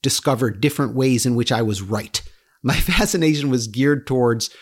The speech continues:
proving in new and more ways that it was an evil empire. And there, I, there were certainly outliers. There were certainly, you know, some people in, in academia who did not suffer from that, and some outside academia as well. But,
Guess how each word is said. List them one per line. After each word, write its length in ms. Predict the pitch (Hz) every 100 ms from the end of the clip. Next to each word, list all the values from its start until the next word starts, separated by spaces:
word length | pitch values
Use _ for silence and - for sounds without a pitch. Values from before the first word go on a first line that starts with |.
| - _ -
proving 420 | 180 190 165 143
in 380 | 131 113 104 127
new 440 | 220 240 226 214
and 140 | 127 123
more 300 | 139 160 147
ways 380 | 131 127 123 117
that 140 | 107
it 80 | 120
was 160 | 127
an 100 | 110 -
evil 340 | 135 123 113
empire. 500 | 135 117 - 80 - - _ _ - - - _ 151
And 560 | 139 135 131 127 120 _ _ -
there, 240 | 151 156 156
I, 160 | 151
there 180 | 156 147
were 100 | 127
certainly 440 | 123 - 175 170 151
outliers. 580 | 131 127 110 104 101 110
There 100 | 104
were 80 |
certainly, 640 | 101 - 143 135 123 127 _
you 120 | - 113
know, 120 | 113
some 240 | - 120
people 480 | 120 120 - 110 110
in, 260 | 110 107 -
in 140 | 113
academia 600 | 113 110 101 113 110 107
who 100 | 107
did 160 | 104 101
not 360 | 113 110 110 - _ _ _ _
suffer 400 | - - 123 -
from 200 | 113 113
that, 300 | 110 113 110
and 140 | 104 101
some 200 | 156 156
outside 440 | 175 190 - 165
academia 480 | 143 143 147 143 143
as 100 | 131
well. 280 | 170 147 120
But, 280 | 110 101